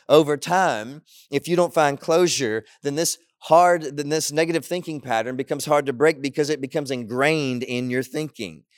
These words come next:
And then you have difficulty changing the way that you think after that. This is why closure is so very important. Next is this, because dwelling on the hardship can lead to unhealthy coping skills. Studies tell us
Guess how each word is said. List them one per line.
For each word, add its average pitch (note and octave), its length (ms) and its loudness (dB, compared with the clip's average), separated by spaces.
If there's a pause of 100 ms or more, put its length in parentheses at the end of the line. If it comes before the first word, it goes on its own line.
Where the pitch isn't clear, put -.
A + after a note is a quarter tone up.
(240)
And C3 160 -4
then D3+ 140 0
you D#3+ 140 0
have C3+ 200 0
difficulty C3 560 -4
changing B2+ 720 0
the B2 80 -2
way C3+ 160 2
that B2+ 120 -6
you C3 120 -2
think D#3+ 320 -6
after G#2 300 -8
that. F#2+ 280 -6
This G2+ 180 -6
is B2+ 120 -8
why B2+ 160 2
closure B2+ 600 -4 (240)
is A2 160 -6
so D3 200 4
very A#2+ 280 0
important. G2 480 -12 (240)
Next A2+ 420 -4
is A#2 200 -10
this, B2 380 -2 (240)
because C3 260 -4
dwelling C#3+ 380 2
on C3+ 120 -4
the A#2 120 -2
hardship C3+ 540 -2
can A#2+ 200 -6
lead B2+ 300 -6 (180)
to - 180 -2
unhealthy B2+ 500 -2
coping C3+ 440 0
skills. G2+ 500 -8 (200)
Studies F3+ 500 -4
tell A#2 300 -4
us A#2 280 -4